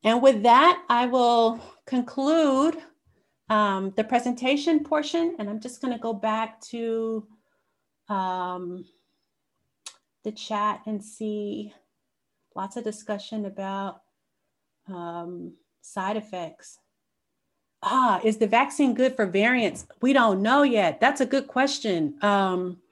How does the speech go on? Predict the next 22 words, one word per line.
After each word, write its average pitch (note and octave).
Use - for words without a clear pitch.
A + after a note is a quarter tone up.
not A3
enough C4
of A#3+
the A3+
population A#3
is G#3
vaccinated G#3
to G#3
be A3
able G#3
to, G#3+
and B3+
testing, A#3+
everybody B3+
who A#3+
tests A3+
positive A3
for G3+
covid A3+
is A3
not G#3
getting G#3+